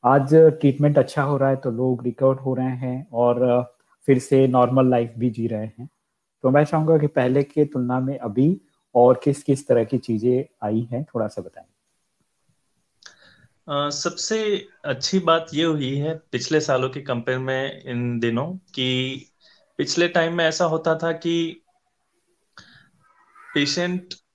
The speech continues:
Speaker 2: के अंदर अवेयरनेस बहुत कम होती थी। वो आप जैसे पहले सुनते होंगे कि जब हमारे दादाजी वगैरह थे उस टाइम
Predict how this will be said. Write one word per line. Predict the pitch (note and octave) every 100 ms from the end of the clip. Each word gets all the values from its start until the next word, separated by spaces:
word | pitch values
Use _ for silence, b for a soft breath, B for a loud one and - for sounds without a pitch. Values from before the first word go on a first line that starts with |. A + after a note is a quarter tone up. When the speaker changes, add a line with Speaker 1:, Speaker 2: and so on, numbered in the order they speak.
| _ - _ -
Speaker 2:
के | F3
अंदर | C#3 D3 F3
अवेयरनेस | - B2+ D#3+ F3 C3+ - - - - - _ _ _ _ _ _
बहुत | C#3+ D3 E3+
कम | - B2+
होती | A2+ G2+ G2+
थी। | - - _ _ _ _ _ _ _ _
वो | B2+ E3 F3 F3+ F3+ _ _ _ _
आप | C#3 C#3+
जैसे | D#3+ D#3+ F3+
पहले | F3 D3+ D3 E3+
सुनते | D#3+ D3 E3+
होंगे | D#3+ D#3 D#3
कि | D#3
जब | D3 D3
हमारे | D3 D3 D3
दादाजी | B2+ A#2 B2+ C3+ C#3+
वगैरह | C3+ C3+ C#3+ C#3+
थे | D3+ D3 A#2
उस | - - C3+ -
टाइम | D#3 D#3 D#3+